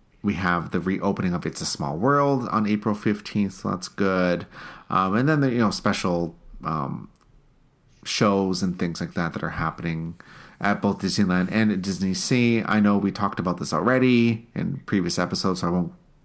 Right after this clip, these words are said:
we don't need to go into too much detail, but, um,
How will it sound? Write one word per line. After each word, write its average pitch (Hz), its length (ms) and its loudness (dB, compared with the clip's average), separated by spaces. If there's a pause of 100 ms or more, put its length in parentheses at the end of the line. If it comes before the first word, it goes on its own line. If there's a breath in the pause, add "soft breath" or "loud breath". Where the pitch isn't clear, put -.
(180)
we 101 120 2
don't 90 160 0
need 85 140 -4
to - 60 -6
go - 140 -4
into 78 140 -10
too 147 120 4
much 120 240 4
detail, 80 480 -2
but, 82 300 -2 (800 loud breath)
um, 78 460 0